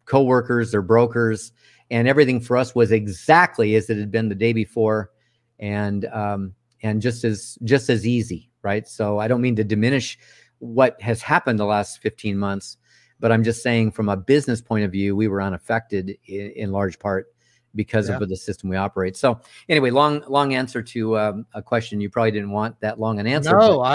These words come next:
Speaker 2: I, that's a, that's a perfect answer. I, I, I love that. I, I, I, you know, I think that 'cause a lot of people during the pandemic, when the lockdown first started, you know, a lot of people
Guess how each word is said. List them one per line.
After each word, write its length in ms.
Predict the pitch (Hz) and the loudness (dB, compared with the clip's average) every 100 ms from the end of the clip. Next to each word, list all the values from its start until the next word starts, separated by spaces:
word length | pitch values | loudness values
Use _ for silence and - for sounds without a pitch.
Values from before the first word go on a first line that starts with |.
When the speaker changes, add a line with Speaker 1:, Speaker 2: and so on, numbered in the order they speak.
| 151 | 2
Speaker 2:
I, 40 | |
that's 360 | 127 151 180 - | 0 0 0 -2
a, 100 | 143 107 117 | -6 -8 -12
that's 260 | 139 151 - | -6 -4 -6
a 40 | |
perfect 560 | 107 - 208 - 110 - | -8 2 2 2 -6 -10
answer. 380 | 95 95 - 107 | -14 -14 -10 -6
I, 380 | 123 139 123 | -4 -4 -4
I, 40 | 135 127 | -6 -6
I 140 | - 127 | -6 -4
love 360 | 117 135 156 | 0 2 2
that. 240 | 117 107 104 | 0 0 0
I, 80 | 131 | 0
I, 240 | 131 123 | 0 0
I, 100 | 139 | 0
you 220 | 165 175 | 0 2
know, 120 | 175 156 | 4 6
I 140 | 156 | 4
think 300 | 156 208 202 | 4 4 4
that 260 | 196 160 - _ - _ _ 143 | 4 2 -2 _ -20 _ _ -6
'cause 200 | - 170 | -2 0
a 60 | 170 | 2
lot 360 | 147 175 220 | 6 6 8
of 200 | 233 147 - | 6 2 -2
people 640 | 202 220 220 123 131 143 _ _ - | 0 0 0 -2 -2 -4 _ _ -10
during 400 | 117 175 180 160 | -2 2 2 0
the 80 | 143 | -4
pandemic, 840 | - 156 143 131 135 165 135 123 - | -4 -4 -4 0 4 4 2 -2 -2
when 180 | 127 | -4
the 120 | 123 117 | -2 2
lockdown 720 | 135 147 - 139 127 120 113 | 4 4 0 0 0 -2 -4
first 360 | - 127 123 | -4 -4 -4
started, 580 | - 139 147 143 117 110 - _ _ _ | -2 4 4 4 2 -2 -8 _ _ _
you 100 | 127 | -6
know, 320 | 127 117 117 - _ _ _ - | -2 0 0 -4 _ _ _ -20
a 60 | - _ _ 123 | -20 _ _ 0
lot 180 | 131 185 | 4 4
of 100 | 185 | 2
people 540 | 147 123 113 107 101 | -2 -2 0 0 -2